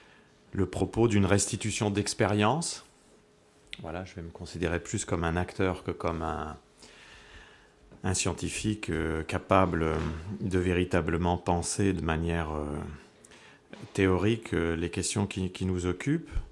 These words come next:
Et je vais donc vous faire une petite restitution d'expérience du, du travail de la dernière année,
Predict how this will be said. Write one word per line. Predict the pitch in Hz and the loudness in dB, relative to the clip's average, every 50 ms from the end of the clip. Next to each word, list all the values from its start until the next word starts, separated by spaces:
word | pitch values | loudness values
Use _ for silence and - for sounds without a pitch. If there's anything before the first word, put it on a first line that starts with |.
| - - - - - - - - - - - - - - - _ - | -18 -20 -20 -20 -20 -20 -20 -20 -20 -20 -20 -20 -20 -20 -20 _ -4
Et | - 92 92 92 | -2 0 2 2
je | 90 95 | 2 0
vais | 92 90 95 92 92 | 0 2 2 2 4
donc | 90 101 101 104 98 | 4 4 4 4 4
vous | 98 95 | 0 0
faire | - - 117 117 | 2 2 4 4
une | 110 101 | 4 2
petite | - 101 - 120 104 104 | 0 -2 -2 -2 -2 0
restitution | - 98 - - - 98 95 95 - - 98 92 | -2 -4 -4 -4 -4 -6 -6 -4 -2 -2 0 0
d'expérience | 90 90 - - - 101 92 92 95 98 104 113 120 131 131 117 - - - | 0 -2 -2 -2 -2 0 2 2 2 2 2 2 2 0 0 0 -2 -4 -4
du, | 95 92 95 95 90 | -2 0 0 0 0
du | 98 98 | 0 -2
travail | - - 101 95 90 98 98 104 104 98 | -2 0 0 2 4 4 4 4 2 0
de | 90 87 | 0 0
la | 85 87 82 82 82 82 | 2 2 2 2 2 2
dernière | 92 92 92 92 92 92 85 85 | 0 2 2 2 2 2 2 0
année, | 85 87 90 95 107 123 143 160 | 0 2 2 2 2 2 0 -2